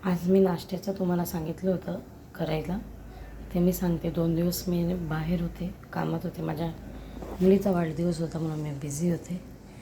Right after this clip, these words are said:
मी दाखवते नाश्त्याला आज पहिली रेसिपी. ही र-, हे रवा आहे, तीळ आहे, खजूर आहे आणि काजू. भिजवलेला एक बदाम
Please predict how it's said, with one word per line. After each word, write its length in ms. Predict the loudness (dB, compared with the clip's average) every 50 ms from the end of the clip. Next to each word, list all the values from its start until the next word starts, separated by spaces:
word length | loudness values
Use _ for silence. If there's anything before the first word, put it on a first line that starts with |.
| -18 -18 -4 0 4
मी 60 | 6
दाखवते 420 | 6 6 6 4 -2 -6 -4 -4
नाश्त्याला 840 | -2 -2 -4 -4 -6 -6 -6 -4 -4 -4 0 4 4 4 4 4 0
आज 160 | -2 -4 -8
पहिली 420 | -6 -4 -4 -4 -2 -4 -4 -4
रेसिपी. 480 | -4 -4 -6 -8 -8 -10 -12 -12 -12 -12 -12 -12 -16 -18 -18 -18 -18 -18 -16 -16 -14 -12 -12 -10 -2
ही 280 | 4 8 8 8 8 6
र-, 80 | 4 -2 -8 -4
हे 200 | 2 4 6 6
रवा 300 | 6 4 2 0 0 0
आहे, 260 | 0 0 -2 -4 -6 -8 -12 -18 -20 -18 -18 -18 -18 -18 -18 -18 -18 -18 -18 -16 -16 -16 -16 -18 -18 -18 -18 -18 -18 -18 -18 -18 -18 -18 -16 -16 -18 -16 -16 -8 0 2
तीळ 220 | 4 6 6 4
आहे, 240 | 2 2 -2 -4 -6 -6 -8 -10 -6
खजूर 420 | -4 -2 -2 0 2 4 4 4
आहे 200 | 4 2 0 -2 -6 -12 -14 -16 -16 -16 -16 -16 -16 -18 -18 -16 -16 -16 -14 -16 -16 -16 -16 -12 -8
आणि 200 | -6 -6 -6 -4 -4 -4
काजू. 320 | -2 -2 -4 -6 -6 -8 -10 -10 -12 -16 -16 -14 -14 -14 -14 -14 -16 -18 -18 -18 -14 -6 -2
भिजवलेला 560 | 0 2 4 6 6 6 6 6 6 6 6
एक 180 | 4 2 0 -2
बदाम 300 | -4 -4 -4 -6 -6